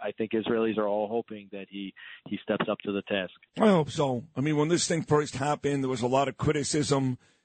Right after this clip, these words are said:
Speaker 2: and deservedly so. Netanyahu, the Israeli defense folks, that they were able to pull this off, and, you know, they were still collecting bodies, and we were already counting how many days Netanyahu had left, and folks like you kept saying, "Guys, guys, guys, look,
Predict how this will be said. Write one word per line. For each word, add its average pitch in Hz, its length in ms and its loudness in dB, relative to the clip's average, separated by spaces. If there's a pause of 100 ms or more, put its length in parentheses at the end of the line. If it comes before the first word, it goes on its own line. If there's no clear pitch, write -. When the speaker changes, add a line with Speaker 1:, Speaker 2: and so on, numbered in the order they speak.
(160)
Speaker 2:
and 233 100 0
deservedly 220 520 2
so. 151 440 0 (160)
Netanyahu, 151 800 0
the 139 300 -2 (480)
Israeli 147 300 4
defense 143 420 0
folks, 139 720 0
that 135 240 2
they 135 100 0
were 135 140 0
able 156 240 2
to 139 160 -2
pull 175 320 0
this 147 260 -4
off, 214 360 2
and, 147 240 0 (520)
you 170 60 0
know, 165 140 2
they 151 80 -4
were 147 80 0
still 190 180 0
collecting 147 480 -2
bodies, 165 480 0
and 147 140 -2
we 151 60 2
were 151 100 4
already 156 220 2
counting 151 340 -2
how 143 180 2
many 143 200 -4
days 165 420 -2
Netanyahu 147 640 0
had 143 220 0
left, 233 340 0
and 147 220 -2 (340)
folks 196 240 0
like 170 180 -2
you 180 120 2
kept - 100 -8
saying, 156 300 -2
"Guys, 170 320 0
guys, 156 260 0
guys, 147 340 0
look, 147 320 0